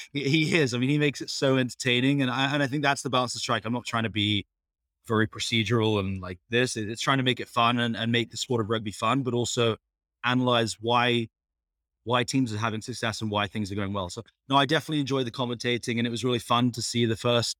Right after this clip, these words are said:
P R sevens, and hopefully they're able to go on, 'cause I think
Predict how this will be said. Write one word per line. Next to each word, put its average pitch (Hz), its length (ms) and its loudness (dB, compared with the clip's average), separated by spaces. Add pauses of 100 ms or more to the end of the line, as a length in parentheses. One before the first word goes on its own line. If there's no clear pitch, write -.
P 127 80 0
R 123 140 2
sevens, 127 540 0
and 104 160 -6 (320)
hopefully 135 300 2
they're 120 160 4
able 113 140 0
to 113 80 -4
go 117 160 0
on, 110 220 0
'cause 117 160 -8
I 110 80 0
think 120 260 -2